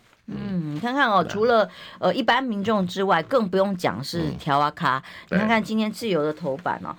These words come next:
Speaker 2: 对。
Speaker 1: 除了一个利多消息，要让退休的公-，军公交月退金，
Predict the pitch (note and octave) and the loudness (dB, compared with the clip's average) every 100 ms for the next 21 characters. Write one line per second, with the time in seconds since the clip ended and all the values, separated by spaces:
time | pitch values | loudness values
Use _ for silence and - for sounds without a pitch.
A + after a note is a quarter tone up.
0 | - - F#3 G#3 F3+ F3+ F3 A3+ F#3 F3+ | -14 -2 0 2 2 2 0 0 -4 -2
1 | F3+ F3+ E3 F3 C3 D#3 F3 D#3+ F#3 F#3+ | 0 0 -2 -4 -4 -2 -2 -4 -4 -6
2 | E3 E3 D3+ E3 F3 - F3+ F3 E3+ F3 | -4 -4 -6 -8 -12 -4 -2 0 -2 0
3 | D#3+ E3 D#3+ D#3 C#3 C3+ | 2 2 2 0 0 -6